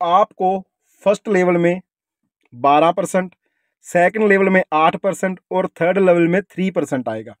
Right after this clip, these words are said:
अब बहुत सारे मेरे दोस्त हैं जिनके माइंड में ये क्वेश्चन आएगा कि क्या हमारे नीचे जो बंदा ज्वाइन होगा उसका टोटल अमाउंट जो है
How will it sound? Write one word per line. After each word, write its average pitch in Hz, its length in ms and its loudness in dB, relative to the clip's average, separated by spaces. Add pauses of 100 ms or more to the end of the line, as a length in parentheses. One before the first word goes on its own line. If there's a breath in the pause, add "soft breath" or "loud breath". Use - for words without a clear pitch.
(680)
अब 190 200 -2
बहुत 180 360 2
सारे 226 220 4
मेरे 208 200 2
दोस्त 170 380 -4
हैं 202 180 -2
जिनके 170 400 -4
माइंड 180 340 0
में 202 100 0
ये 185 120 -8
क्वेश्चन 170 440 -4
आएगा 180 200 2
कि 202 140 -6
क्या 180 460 2 (560)
हमारे 165 400 4
नीचे 185 340 -2
जो 175 180 -2
बंदा 170 320 2
ज्वाइन 151 400 0
होगा 160 320 2 (200)
उसका 190 460 -2
टोटल 180 380 -4
अमाउंट 185 280 2
जो 165 140 0
है 180 60 4